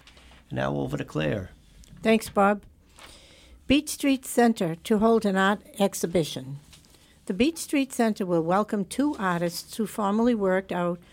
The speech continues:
Speaker 2: of stu-, studios in the Kendall Center for the Arts,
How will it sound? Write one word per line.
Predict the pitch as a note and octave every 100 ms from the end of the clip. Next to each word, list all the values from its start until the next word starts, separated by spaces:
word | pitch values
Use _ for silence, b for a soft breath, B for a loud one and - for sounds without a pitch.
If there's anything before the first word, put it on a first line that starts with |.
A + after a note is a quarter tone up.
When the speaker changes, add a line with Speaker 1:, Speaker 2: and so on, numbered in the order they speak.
| B B
Speaker 2:
of | F#3 E3+
stu-, | - - G#3 F#3+ - _
studios | - - A#3 A3 G3 F3+ E3+
in | F#3 F3
the |
Kendall | E3+ A3 A3 A3
Center | - G3 G3 F#3
for | - E3+
the | E3+ F3
Arts, | D#3+ C3+ - -